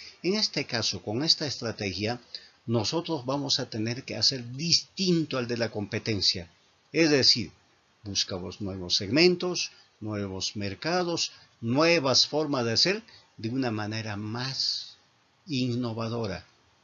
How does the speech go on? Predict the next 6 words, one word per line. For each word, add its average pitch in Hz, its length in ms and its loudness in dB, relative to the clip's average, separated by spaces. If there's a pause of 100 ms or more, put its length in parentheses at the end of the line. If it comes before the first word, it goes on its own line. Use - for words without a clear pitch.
(160)
Mucha 170 600 2
dosis 165 460 -2
de 170 220 -2 (320)
innovación, 156 1120 2 (460)
hacer 160 600 4 (440)
distinto 175 920 0